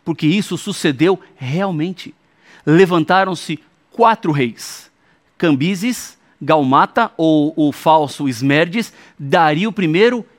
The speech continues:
e Assuero, que foi o mais rico de todos,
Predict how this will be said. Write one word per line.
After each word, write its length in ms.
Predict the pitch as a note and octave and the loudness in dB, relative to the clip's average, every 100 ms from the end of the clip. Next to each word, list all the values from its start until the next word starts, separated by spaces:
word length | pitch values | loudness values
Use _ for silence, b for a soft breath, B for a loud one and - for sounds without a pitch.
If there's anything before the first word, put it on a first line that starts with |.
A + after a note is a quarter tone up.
| _ - | _ -4
e 100 | F3+ | -4
Assuero, 540 | F3 F3+ D3+ B2+ G2 _ b b | -2 -2 -2 -2 -8 _ b b
que 120 | G3 | -6
foi 240 | - G#3 G#3+ | -2 -2 0
o 100 | G3+ | 0
mais 680 | F#3+ G3+ A3+ C4 C#4 B3+ | 0 0 0 2 2 0
rico 440 | F3 C#3+ A3+ A#3+ G#3 | -2 -2 -2 -4 -8
de 120 | A3 | -4
todos, 500 | - G3 C3+ - | 0 -2 -2 -18